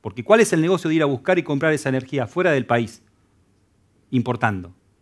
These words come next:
Ahí uno deja de generar trabajo aquí y expulsa dólares al exterior. Y nosotros tenemos que generar políticas que propicien, que seduzcan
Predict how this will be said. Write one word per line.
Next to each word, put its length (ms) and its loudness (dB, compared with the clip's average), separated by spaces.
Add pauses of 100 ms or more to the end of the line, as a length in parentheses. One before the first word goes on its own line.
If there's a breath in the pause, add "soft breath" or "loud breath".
(120)
Ahí 180 -2
uno 340 -2
deja 300 -2
de 100 0
generar 340 -6
trabajo 360 -4
aquí 300 -14 (880 soft breath)
y 100 -10
expulsa 540 -6
dólares 420 -6
al 120 -12
exterior. 360 -18 (100)
Y 60 -8
nosotros 300 -8
tenemos 340 -4
que 120 -4
generar 520 -2 (380 soft breath)
políticas 560 -6 (300)
que 100 -4
propicien, 640 -8 (100)
que 100 -14
seduzcan 560 -10